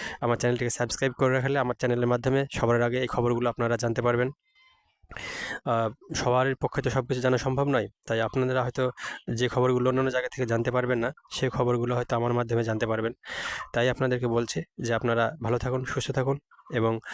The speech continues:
আমার চ্যানেলটিকে আপনারা সাবস্ক্রাইব করে দিন। তো লাইক করবেন,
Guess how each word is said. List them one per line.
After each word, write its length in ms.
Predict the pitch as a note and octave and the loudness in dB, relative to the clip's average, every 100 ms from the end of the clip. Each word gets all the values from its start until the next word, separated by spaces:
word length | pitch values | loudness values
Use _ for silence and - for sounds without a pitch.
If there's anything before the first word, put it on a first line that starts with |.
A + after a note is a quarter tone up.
| - - - - | -10 -10 -10 -2
আমার 200 | A#2 A#2+ | 0 2
চ্যানেলটিকে 420 | A#2+ B2 B2 B2+ | 2 2 2 0
আপনারা 280 | A#2+ A#2 A#2 - | 2 2 2 0
সাবস্ক্রাইব 480 | - - A#2 - B2 | -4 -2 0 0 -2
করে 180 | - C3 | 2 2
দিন। 140 | C3+ E3+ _ _ - - - - - - | 0 -4 _ _ -20 -16 -14 -14 -14 -4
তো 100 | A2 G#2+ G#2 - _ - | 0 0 -2 -6 _ -8
লাইক 240 | B2 A#2+ - | -2 -2 2
করবেন, 320 | C3 B2 | 2 2